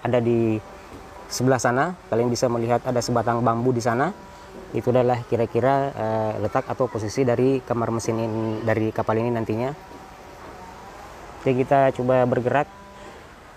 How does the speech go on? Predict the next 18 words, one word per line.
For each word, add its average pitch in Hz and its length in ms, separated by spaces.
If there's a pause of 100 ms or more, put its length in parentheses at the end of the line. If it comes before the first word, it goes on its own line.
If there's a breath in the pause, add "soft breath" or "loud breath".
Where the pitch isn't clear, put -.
(120)
berjalan 123 460
perlahan-lahan 123 800
karena 120 240
di 120 80
sini, 135 260 (560)
eh, 117 480
papannya 120 400
licin. 143 400 (960)
Setelah 110 400
diserut 120 480
itu 143 240
papannya 123 340
jadi 120 220
licin 139 420 (1120)
dan 113 240
belum 117 240
ada, 113 500 (380)
eh, 110 480